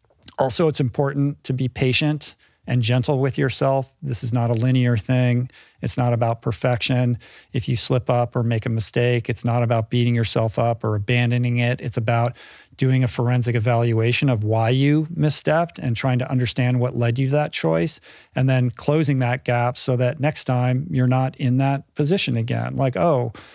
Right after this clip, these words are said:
I was feeling tired, or I just had an argument with my partner and suddenly I found myself eating this thing I promised myself I wouldn't." Like,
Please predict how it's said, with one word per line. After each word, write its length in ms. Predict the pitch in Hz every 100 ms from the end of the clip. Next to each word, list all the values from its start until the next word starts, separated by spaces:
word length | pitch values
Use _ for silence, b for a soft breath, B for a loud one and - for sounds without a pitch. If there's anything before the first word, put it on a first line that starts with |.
| B B B
I 140 | 117
was 360 | 123 135 127 -
feeling 760 | - 135 139 143 143 139 143 - -
tired, 640 | - 165 156 127 117 117
or 400 | 127 127 127 127
I 80 | 127
just 180 | 139 143
had 140 | 135
an 140 | 135
argument 500 | - 147 147 127 127
with 180 | 127 117
my 140 | 127 123
partner 640 | - 160 151 127 120 127
and 320 | 123 123 120
suddenly 380 | - 139 135 131
I 40 |
found 240 | 123 131 127
myself 300 | 120 127 120
eating 300 | 139 131 127
this 180 | 120 -
thing 200 | 123 123
I 60 |
promised 420 | 107 127 123 117
myself 360 | 127 117 160 135
I 80 | 139
wouldn't." 380 | 131 180 107 139
Like, 300 | 127 127